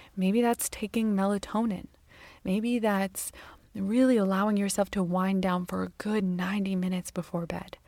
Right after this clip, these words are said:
This is so, so important to sleep. It's great for your fitness journey. It's important for your mental health,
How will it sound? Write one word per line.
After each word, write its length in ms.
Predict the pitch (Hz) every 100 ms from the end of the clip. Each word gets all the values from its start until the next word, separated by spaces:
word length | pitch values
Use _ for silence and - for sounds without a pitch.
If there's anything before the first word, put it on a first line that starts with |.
| - - - -
This 240 | - 220 254
is 100 | 214
so, 500 | - 196 196 202 196
so 340 | - 208 190
important 640 | 190 185 - 185 180 180 185
to 80 |
sleep. 440 | - - 185 175 -
It's 160 | 180
great 280 | - 190 190
for 100 | -
your 80 | 220
fitness 400 | - 226 226 208
journey. 300 | 214 208 202
It's 120 | 185
important 360 | 175 - 190 196
for 100 | 214
your 100 | 208
mental 360 | 202 202 226
health, 360 | 202 190 190